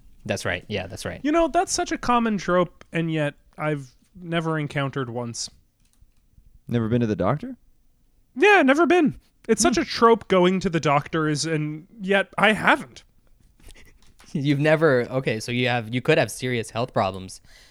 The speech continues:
Speaker 1: that you're not
Speaker 2: Uh,
Speaker 1: aware
Speaker 2: I
Speaker 1: of.
Speaker 2: think do.
Speaker 1: Oh, oh, you do.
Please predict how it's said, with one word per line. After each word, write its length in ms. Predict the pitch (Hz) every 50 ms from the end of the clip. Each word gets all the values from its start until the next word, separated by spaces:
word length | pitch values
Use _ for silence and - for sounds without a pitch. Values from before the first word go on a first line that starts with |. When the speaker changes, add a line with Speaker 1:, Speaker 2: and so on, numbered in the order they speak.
| - - -
Speaker 1:
that 60 | 480 494
you're 100 | 494 -
not 160 | - - -
Speaker 2:
Uh, 40 | -
Speaker 1:
aware 120 | - 508 508
Speaker 2:
I 20 |
Speaker 1:
of. 80 | - -
Speaker 2:
think 240 | 480 427 233 185
do. 440 | 120 139 165 220 196 131 123 156 180 - _ _ - - _ - _ _ _ _ _ _ _ _
Speaker 1:
Oh, 160 | - 180 151 117 107
oh, 120 | 131 135
you 160 | 123 110 107
do. 320 | 101 98 123 135 135 117